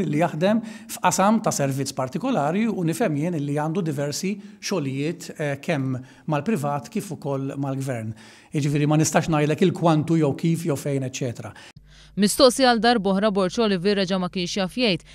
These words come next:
Speaker 2: jekk ingħatawx kuntratti lil dan il-kuntrattur minkejja li jħaddem in-nies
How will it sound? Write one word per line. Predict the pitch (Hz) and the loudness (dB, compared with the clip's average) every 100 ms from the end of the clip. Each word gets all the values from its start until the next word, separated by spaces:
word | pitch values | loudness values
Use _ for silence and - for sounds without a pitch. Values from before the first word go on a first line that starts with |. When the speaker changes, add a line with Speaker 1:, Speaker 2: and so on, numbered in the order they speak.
| - | -8
Speaker 2:
jekk | 151 160 190 | -4 -2 0
ingħatawx | 185 233 208 175 | 0 2 0 0
kuntratti | - 196 226 220 - | -4 -4 0 -2 0
lil | 170 170 | -4 -2
dan | 165 196 | 0 0
il-kuntrattur | 170 165 190 208 254 - 214 240 - - | -2 -4 -6 -2 -2 2 2 2 -4 -6
minkejja | 220 226 285 | -4 2 4
li | 208 214 | 4 2
jħaddem | 262 196 208 | 0 0 0
in-nies | 262 185 214 - | 0 0 -2 -4